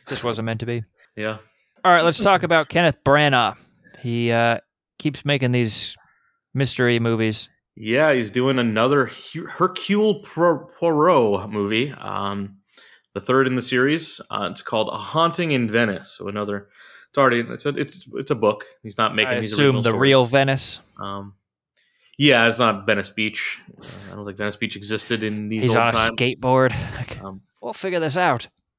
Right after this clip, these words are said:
Speaker 2: Yeah, what these, uh, what these movies have been known for is their big cast of all kinds of crazy people.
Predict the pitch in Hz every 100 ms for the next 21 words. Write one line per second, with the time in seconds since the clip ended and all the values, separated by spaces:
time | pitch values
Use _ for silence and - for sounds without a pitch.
0 | _ _ 127 131 120 151 165 151 151 139
1 | 135 151 170 131 151 143 127 120 117 131
2 | 131 - 117 113 107 101 117 101 98 127
3 | 123 - - 113 104 - - 107 107 107
4 | 107 101 98 113 104 101 113 110 113 110